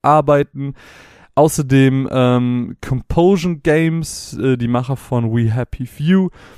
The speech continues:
das am zehnten achten kommt. Äh, auch hier wurde nochmal ein ganz, äh, interessante Story, äh, präsentiert, wo, keine Ahnung, diese, man, also ich weiß nicht, ob ihr den Trailer kennt, aber da gibt's ja diese Clownsartigen, die immer lächeln und dann wurde im Trailer so gesagt, so,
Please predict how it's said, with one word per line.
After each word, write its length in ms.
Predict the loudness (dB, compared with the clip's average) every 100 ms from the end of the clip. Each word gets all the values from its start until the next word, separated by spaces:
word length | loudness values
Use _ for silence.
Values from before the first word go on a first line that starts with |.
| _ -6
das 180 | -4
am 100 | -4
zehnten 320 | -4 -4 -4 -4
achten 380 | -6 -6 -14
kommt. 440 | -4 0 0 -4 -8
Äh, 340 | -8 -4 -6 -8 -16 -10
auch 140 | -10
hier 240 | -2 0 2
wurde 200 | 2 2
nochmal 260 | -2 -4
ein 40 | -2
ganz, 300 | -4 -6 -14 -20 -20 _ _
äh, 120 | -8
interessante 640 | -4 -2 -2 -2 -2 -2 -4
Story, 640 | -6 0 0 2 0 0
äh, 240 | -2 -4
präsentiert, 800 | -4 -4 -2 -4 -6 -6 -6 -4
wo, 220 | -8 -8 -12 _ _ -18
keine 240 | -16 -14
Ahnung, 260 | -8 -6 -6
diese, 300 | -8 -6 -6 -8 _ _
man, 480 | -14 -10 -4 -4 -4
also 140 | -6 -6
ich 100 | -2
weiß 140 | -2
nicht, 100 | -2
ob 80 | -4
ihr 80 | -6
den 60 |
Trailer 300 | -2 0 0
kennt, 320 | 0 -4 -6 -6
aber 260 | -4 -4 -6 -16 -20 _
da 100 | -8
gibt's 200 | -6 -2
ja 80 | 0
diese 220 | 0 -2
Clownsartigen, 920 | -2 -2 0 0 -2 -6 -10 -8 -6 -6
die 80 | -6
immer 220 | -6 -4
lächeln 440 | -4 -4 -6 -6
und 120 | -4
dann 160 | -6 -4
wurde 200 | -2 -2
im 100 | -4
Trailer 300 | -8 -16 -16
so 140 | -16
gesagt, 400 | -16 -14 -12 -14
so, 120 | -16